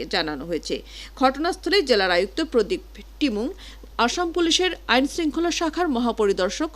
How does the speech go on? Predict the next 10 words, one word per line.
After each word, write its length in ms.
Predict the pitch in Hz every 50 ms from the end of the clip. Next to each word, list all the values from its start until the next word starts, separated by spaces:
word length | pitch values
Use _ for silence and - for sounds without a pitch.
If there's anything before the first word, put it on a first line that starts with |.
| - -
অখিলেশ 380 | 190 202 - 254 226 226 226 -
কুমার 220 | - 214 196 185
সিং 220 | 196 - - 226 226
সহ 180 | 220 - 240 254 302
বেশ 240 | 254 208 190 180 180
কয়েকজন 320 | - 208 196 190 180 196 196
শীর্ষ 300 | - - 254 240 233 - 269
আধিকারিক 480 | 202 165 175 214 - 180 208 262 240 -
উপস্থিত 380 | 180 - 196 202 - - 208 - 208
হয়ে 140 | 190 233